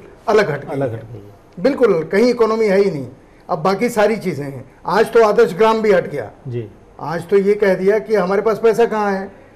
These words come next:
Speaker 1: अब तो गांव अपने आप पैसा इकट्ठा
Speaker 2: अपना
Speaker 1: करे
Speaker 2: पैसा
Speaker 1: और
Speaker 2: इकट्ठा
Speaker 1: करे,
Speaker 2: करे, आप करें।
Speaker 1: और, और सांसदों को भी घूस दे, मतलब उनको गोद में बिठा ले, दही चिवड़ा खिलाए उनको।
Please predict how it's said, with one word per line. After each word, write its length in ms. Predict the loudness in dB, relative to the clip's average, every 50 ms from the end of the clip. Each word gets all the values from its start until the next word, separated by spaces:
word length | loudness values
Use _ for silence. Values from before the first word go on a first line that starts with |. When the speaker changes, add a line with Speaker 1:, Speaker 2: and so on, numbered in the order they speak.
| -20 -12 -10
Speaker 1:
अब 120 | -8 -2 -2
तो 80 | -2
गांव 260 | 0 2 2 2 2
अपने 240 | 0 -2 -2 -2 -2
आप 180 | -2 -2 -2 -2
पैसा 240 | -2 -2 0 0 0
इकट्ठा 160 | 0 0 -2
Speaker 2:
अपना 220 | -4 -2 -2 -2 -2
Speaker 1:
करे 220 | 0 0 2 4
Speaker 2:
पैसा 120 | 4 4
Speaker 1:
और 60 | 2 2
Speaker 2:
इकट्ठा 180 | 0 0 2
Speaker 1:
करे, 120 | 4 4 2
Speaker 2:
करे, 200 | 2 0 -4 -8
आप 120 | -8 -6
करें। 140 | -6 -4 0
Speaker 1:
और, 120 | 2 2 2
और 240 | 2 2 0 -2
सांसदों 520 | -2 -2 -2 -2 0 0 0 0 0 0 2
को 140 | 2 2 2
भी 100 | 2 0
घूस 260 | 0 0 -2 -2 0
दे, 140 | 0 0 0
मतलब 300 | 0 0 -2 -2 -2 -2
उनको 220 | 0 0 0 0
गोद 200 | 2 2 2 2
में 100 | 0 -2
बिठा 220 | -2 -2 -2 -2
ले, 120 | -2 -2 -4 -6 -8 -14 -20 -20 -20 -20 -20 -10
दही 200 | -4 0 0 0
चिवड़ा 280 | 2 2 2 4 4 2
खिलाए 320 | 2 0 -2 -2 -2 -2
उनको। 460 | -2 -4 -6 -8 -6 -8 -8 -8 -10